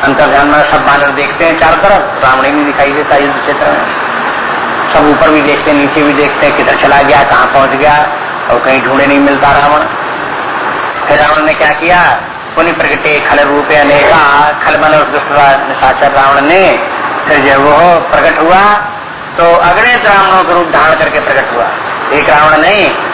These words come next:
सैकड़ों हजारों बा-, रावण ही रावण, रावण, रावण तमाम बन गया।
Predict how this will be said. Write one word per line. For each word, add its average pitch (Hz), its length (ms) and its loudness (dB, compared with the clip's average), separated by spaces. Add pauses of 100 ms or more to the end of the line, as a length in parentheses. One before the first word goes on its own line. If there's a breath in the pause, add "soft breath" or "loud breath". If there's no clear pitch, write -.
(140)
सैकड़ों 160 220 2
हजारों 147 380 2
बा-, 135 200 2
रावण 135 220 2
ही 139 80 2
रावण, 131 240 2
रावण, 127 280 2
रावण 127 180 0
तमाम 127 220 2
बन - 120 -4
गया। - 320 -6